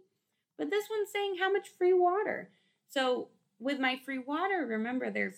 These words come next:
different ranges for different tube feeds. And what you wanna know for the exam is the, um, common concentrations for one point five, one,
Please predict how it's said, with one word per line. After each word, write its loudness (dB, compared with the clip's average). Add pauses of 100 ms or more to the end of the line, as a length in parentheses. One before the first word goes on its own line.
(400)
different -2
ranges 0
for -6
different -6
tube -8
feeds. -4
And 0
what -2
you 2
wanna 0
know -6
for -10
the -6
exam -4
is -6
the, -6 (1700)
um, 2 (220)
common -4 (280)
concentrations -4
for -8
one -8
point -4
five, 0
one, 0